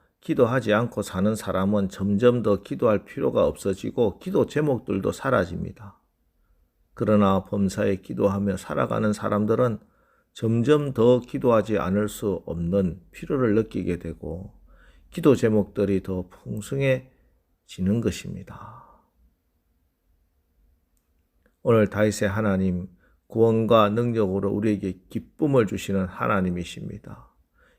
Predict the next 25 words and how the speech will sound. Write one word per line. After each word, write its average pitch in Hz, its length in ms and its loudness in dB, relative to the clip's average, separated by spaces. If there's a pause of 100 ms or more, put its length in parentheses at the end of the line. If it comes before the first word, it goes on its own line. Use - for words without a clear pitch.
기도 117 280 6
응답해 104 460 2
주시는 101 540 -2
좋으신 117 560 -2
아버지이십니다. 98 1200 -4 (1200)
이 107 120 -2
하나님이 95 540 0
오늘도 98 640 -2 (180)
여러분의 104 480 2
기도를 92 400 -6
들으시고 - 880 -10 (600)
우리와 117 240 6
함께 - 360 -4
하십니다. - 760 -8 (1300)
자, - 140 -14
이제 92 140 -6
오늘 101 220 2
하루 104 360 -2
여러분, 123 580 -2 (540)
나와 107 320 4
함께 110 320 -4
하시는 98 400 -2
하나님의 95 540 -4
손을 101 320 -6
잡고 - 480 -12